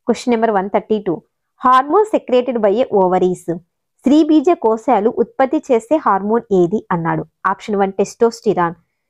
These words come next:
Testosterone ని testis produce చేస్తాయి. Next one adrenaline, Adrenaline కాదు. Next వచ్చి thyroxine, Thyroxine ని thyroid gland produce చేస్తుంది.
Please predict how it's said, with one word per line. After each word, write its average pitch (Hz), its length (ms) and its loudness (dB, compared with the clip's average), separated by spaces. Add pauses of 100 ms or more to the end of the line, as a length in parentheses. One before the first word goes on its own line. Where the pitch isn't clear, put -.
(180)
Testosterone 254 760 0
ని 453 240 2
testis 262 500 -4
produce 196 380 0
చేస్తాయి. 156 360 -4 (360)
Next - 240 -4
one 294 160 0 (100)
adrenaline, 185 720 0 (540)
Adrenaline 247 600 -2 (360)
కాదు. 185 320 -2 (120)
Next 220 240 -4
వచ్చి - 260 -6
thyroxine, 208 560 -2
Thyroxine 240 580 0
ని 392 60 2
thyroid 196 420 2
gland 214 300 -2
produce 175 340 -6
చేస్తుంది. 156 360 -10